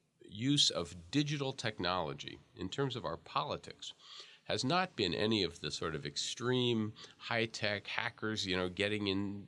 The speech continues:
uh, and shutting down the power grid or crashing Wall Street or launching a, an unauthorized nuclear weapon or all of the stuff that you would write a Hollywood screenplay about. What was the most, probably the most consequential one? I don't even think it was the hack of the,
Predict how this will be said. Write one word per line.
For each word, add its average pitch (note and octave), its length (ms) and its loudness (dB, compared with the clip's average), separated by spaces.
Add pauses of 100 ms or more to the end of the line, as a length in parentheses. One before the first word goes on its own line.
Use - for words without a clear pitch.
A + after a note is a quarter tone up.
(160)
uh, F#2 40 0
and E2 360 2
shutting A#2 340 2
down G#2 240 4
the F2+ 60 0
power A2 380 4
grid G2 480 2
or D#2 80 0
crashing A2+ 600 2
Wall A2 280 4
Street G#2 420 0 (460)
or F2+ 180 4
launching A2 640 2
a, - 240 0
an G2 280 4
unauthorized A2 760 4
nuclear G#2 440 4
weapon F2+ 400 2
or D2 140 -2
all D3 220 4
of B2 80 -4
the A2 100 0
stuff - 320 0
that - 140 -6
you G#2 120 0
would F2+ 140 0
write F#2+ 180 4
a E2 60 4
Hollywood G2 480 0
screenplay B2+ 760 0
about. - 340 -10 (600)
What F#3 300 4
was B2+ 160 -4
the B2+ 80 2
most, A#2+ 360 2
probably D3+ 300 0
the B2 60 0
most G#2 240 0
consequential C#3+ 640 0
one? F3 180 2
I - 60 0
don't D3+ 160 2
even C#3 160 2
think C3 140 -2
it - 20 -2
was A#2 100 -4
the - 60 -8
hack G#2+ 300 -4
of G#2+ 120 -10
the, F#2 320 0